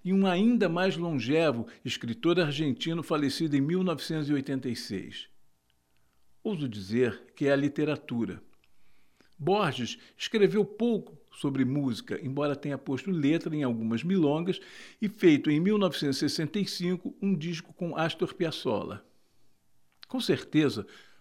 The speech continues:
Borges considerava que literatura e música perfaziam um mesmo universo, embora disperso em fragmentos aparentemente contraditórios.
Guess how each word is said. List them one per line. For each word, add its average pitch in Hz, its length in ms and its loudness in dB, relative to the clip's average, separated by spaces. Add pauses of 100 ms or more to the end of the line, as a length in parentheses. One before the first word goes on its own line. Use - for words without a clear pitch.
Borges 156 440 2
considerava 165 760 2
que - 140 -8
literatura 143 840 -2
e 131 80 -2
música 127 560 -4 (320)
perfaziam 156 920 0
um 170 120 -2
mesmo 165 400 2
universo, 135 800 -2 (420)
embora 139 560 0 (160)
disperso 147 600 -2
em 131 60 -6
fragmentos 127 680 -4 (100)
aparentemente 151 920 -2
contraditórios. 131 1040 -8